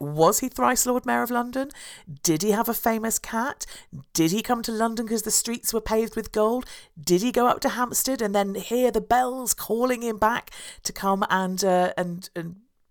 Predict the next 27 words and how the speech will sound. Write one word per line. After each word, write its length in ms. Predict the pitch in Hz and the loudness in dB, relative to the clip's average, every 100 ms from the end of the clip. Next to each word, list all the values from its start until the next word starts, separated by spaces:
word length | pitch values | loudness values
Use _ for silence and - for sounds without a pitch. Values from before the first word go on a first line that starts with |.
| _ _ _ _ | _ _ _ _
meet 280 | 190 185 - | -6 -6 -4
his 120 | 185 | -4
fate 340 | - - 208 208 | -2 2 2 0
to 180 | - | -4
be 260 | 180 220 180 | -2 -2 0
the 200 | 151 143 | 2 2
thrice 420 | - 170 156 - | 0 -4 -2 -2
Lord 140 | 156 151 | -4 -2
Mayor 120 | 151 | -2
of 80 | 151 | -2
London? 320 | 151 156 175 - - - - - | -2 -4 -6 -10 -14 -12 -14 2
Well, 320 | 415 415 - _ _ - | 6 6 4 _ _ 0
all 220 | 302 294 | 2 2
will 120 | 285 | -2
be 140 | 233 233 | -2 0
revealed. 460 | 226 175 139 190 | 0 2 0 2
Now, 100 | 214 | 4
of 160 | 214 - | 4 2
course, 300 | - 285 214 | 0 2 2
because 260 | 214 269 233 | 0 -2 0
he 80 | |
is 80 | 202 | 0
called 220 | - 170 | 2 0
Dick 160 | 160 147 | 2 0
Whittington 420 | 170 175 160 160 | 0 0 0 0
and 180 | 156 165 | 2 2
Simon 480 | - 202 196 185 | 4 6 4 2